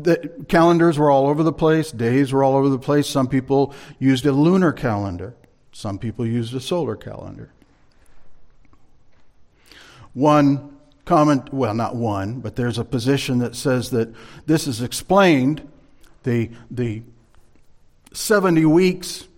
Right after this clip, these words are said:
starting at, at one point and working it all out is explained because Israel used a lunar year. Well, they didn't. If you use a lunar year, you start missing days.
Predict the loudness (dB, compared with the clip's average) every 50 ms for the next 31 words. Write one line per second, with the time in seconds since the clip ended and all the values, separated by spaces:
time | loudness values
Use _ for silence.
0 | _ -14 -8 -2 2 4 4 4 4 4 4 4 4 2 2 2 0 -2 -2 -4
1 | 0 2 2 4 2 2 0 0 2 4 4 4 2 0 -2 -4 -2 0 0 0
2 | 0 0 0 0 0 0 2 2 2 4 4 4 4 4 4 4 2 0 -2 -4
3 | -8 -12 -14 -16 -18 -20 -20 _ -4 -2 -2 0 -2 -4 -8 -6 0 2 4 4
4 | 4 4 2 0 0 2 2 2 2 0 0 0 0 0 0 0 2 2 4 4
5 | 4 2 2 0 0 0 0 2 2 4 4 4 4 2 2 0 0 -2 -2 -6
6 | -8 -12 -18 _ _ _ _ _ _ _ -20 -20 -20 -20 -20 -20 -20 -20 -20 _
7 | -20 -20 -20 -20 -20 -20 -20 -20 -20 -20 _ -20 -20 -20 _ -20 -20 _ _ _
8 | _ _ _ _ _ _ _ _ _ -16 -10 -6 -4 -4 -4 -4 -6 -8 -12 -18
9 | _ _ _ _ _ _ _ _ _ _ _ _ _ _ _ _ _ _ -6 -4
10 | -4 -2 -2 -4 -4 -6 -10 -14 -18 -20 -20 _ _ _ _ _ _ _ _ _
11 | _ _ _ _ -20 -20 -20 -20 _ _ _ _ -8 -8 -6 -4 -2 0 2 4
12 | 4 4 4 4 2 2 2 2 4 4 4 2 2 0 0 0 0 0 0 0
13 | 0 -2 -4 -6 -8 -12 -18 _ _ _ _ _ _ _ _ _ _ _ _ _
14 | _ -6 -6 -4 -4 -2 0 2 2 2 2 2 0 0 0 0 -2 0 0 2
15 | 2 2 2 0 -4 -8 -12 -16 -20